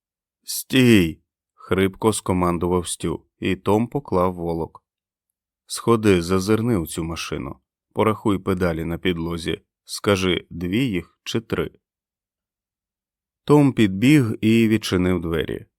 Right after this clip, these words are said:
Звідти, немов чийсь поганий розіграш, випала мумія у квітчастій сукні. Поряд упала її сумочка,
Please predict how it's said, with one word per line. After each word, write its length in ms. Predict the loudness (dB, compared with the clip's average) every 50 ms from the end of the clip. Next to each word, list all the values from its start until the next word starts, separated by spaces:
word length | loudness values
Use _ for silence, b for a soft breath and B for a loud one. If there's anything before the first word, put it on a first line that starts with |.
| _ _ -4
Звідти, 600 | -2 0 2 2 4 4 2 2 0 0 2 2
немов 380 | 4 4 4 4 4 2 2 0
чийсь 320 | 0 0 0 0 0 -2
поганий 460 | -2 0 2 2 4 4 4 4 4
розіграш, 640 | 4 4 4 4 4 4 4 4 4 2 2 0 -4 -2
випала 460 | 0 0 0 2 2 4 4 4 4
мумія 460 | 4 4 2 2 4 4 2 2 2
у 260 | 0 0 0 0 0 -2
квітчастій 640 | -2 -2 -2 0 0 -2 -4 -4 -2 -2 -2 -2
сукні. 500 | -2 -2 -6 -6 -6 -6 -6 -6 -6 -8 _ _ _ _ _ _ _ _
Поряд 340 | -2 2 4 4 6 4 4
упала 480 | 2 0 -2 -2 0 0 0 0 0 0
її 240 | 0 0 -2 -2 -4
сумочка, 640 | -6 -8 -8 -6 -6 -6 -8 -8 -8 -8 -8 -8